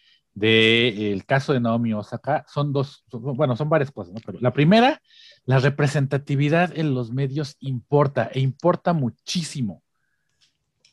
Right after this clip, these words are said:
¿no? Y hay muchas chicas que, que, que ven que pueden hacer algo que es diferente, y hay gente que es jafu, que se identifica con ella, que ve que puede salir adelante independientemente de,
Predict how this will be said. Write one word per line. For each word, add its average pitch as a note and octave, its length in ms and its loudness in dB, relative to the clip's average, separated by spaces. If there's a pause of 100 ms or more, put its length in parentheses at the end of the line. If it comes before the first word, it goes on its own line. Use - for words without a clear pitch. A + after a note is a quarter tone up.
(300)
¿no? B2 240 0
Y C3 100 -2
hay D3+ 60 6
muchas F3 400 4
chicas E3 400 -2
que, C3+ 200 -4 (100)
que, B2 240 -2
que A#2+ 120 -4
ven D3 280 0
que C3+ 100 -6
pueden D3+ 360 -2
hacer C3 260 -4
algo C3 240 -2
que A#2+ 140 -10
es A2+ 100 -10
diferente, B2 540 -2
y G#2 100 -2
hay A#2+ 80 0
gente C#3+ 360 -4
que C#3 100 -4
es B2+ 120 -6
jafu, C3+ 300 -4
que B2 100 -10
se A#2 140 -8
identifica A#2+ 580 -4
con A2+ 160 0
ella, A#2 200 2 (420)
que C3 100 2
ve D3+ 160 4
que D#3+ 100 -2
puede D3+ 280 0
salir C3+ 260 0
adelante B2+ 380 -2
independientemente B2+ 1000 -4
de, A2 140 -6